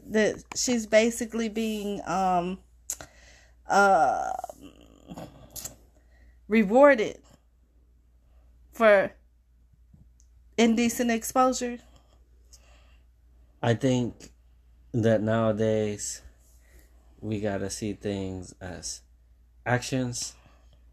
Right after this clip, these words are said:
Speaker 2: and consequences.
Speaker 1: Okay.
Speaker 2: And just because her actions lead to certain consequences doesn't mean that if you do the same actions, it will lead to the same consequence.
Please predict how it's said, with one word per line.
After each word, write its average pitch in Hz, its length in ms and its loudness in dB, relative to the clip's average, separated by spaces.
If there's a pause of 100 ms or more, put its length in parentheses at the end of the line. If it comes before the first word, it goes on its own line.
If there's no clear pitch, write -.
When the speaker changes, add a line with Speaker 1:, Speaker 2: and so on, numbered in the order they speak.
(280)
Speaker 2:
and 87 160 -14
consequences. - 920 -20
Speaker 1:
Okay. 214 460 -6 (540)
Speaker 2:
And 107 220 0
just 120 220 0
because 120 460 -4
her 131 240 -2
actions 120 460 -6
lead 123 220 -6
to 123 100 -12
certain 120 320 -10
consequences 127 920 -10 (540)
doesn't 104 280 -4
mean 101 320 -6
that 95 160 -8
if 98 120 -6
you 101 100 -6
do 95 160 -8
the - 120 -12
same - 360 -10
actions, 87 440 -18
it 95 80 -8
will - 200 -14
lead - 240 -18
to - 120 -18
the - 140 -20
same - 400 -16
consequence. - 840 -20